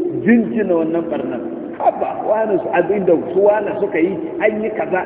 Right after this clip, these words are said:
an yi kaza, ya Allah, wallahi Allah ba zai gafarta masa ba.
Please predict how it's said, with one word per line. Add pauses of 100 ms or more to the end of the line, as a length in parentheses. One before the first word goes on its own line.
an
yi
kaza,
ya
Allah,
wallahi (100)
Allah
ba
zai
gafarta
masa
ba.